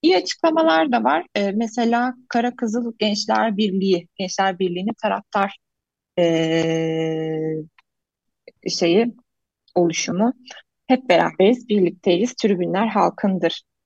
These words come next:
e, bir açıklamasında bulundu. Genç Fenerbahçeliler bu süreçte, e, "Biz bu rezalet kararı tanımıyoruz." diye bir açıklamada bulundu. Galatasaray Tek Yumruk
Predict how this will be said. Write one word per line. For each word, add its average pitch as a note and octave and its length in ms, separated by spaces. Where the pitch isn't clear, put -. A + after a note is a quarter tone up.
e, E3+ 40
bir - 80
açıklamasında E3 760
bulundu. G#3+ 420
Genç G#3 280
Fenerbahçeliler F#3+ 1200
bu G3+ 120
süreçte, G3+ 680
e, F3 360
"Biz G3 220
bu G#3 80
rezalet F3+ 800
kararı F#3+ 480
tanımıyoruz." E3+ 640
diye E3 160
bir D#3+ 40
açıklamada D#3+ 720
bulundu. E3 600
Galatasaray G#3 680
Tek G#3+ 260
Yumruk E3 340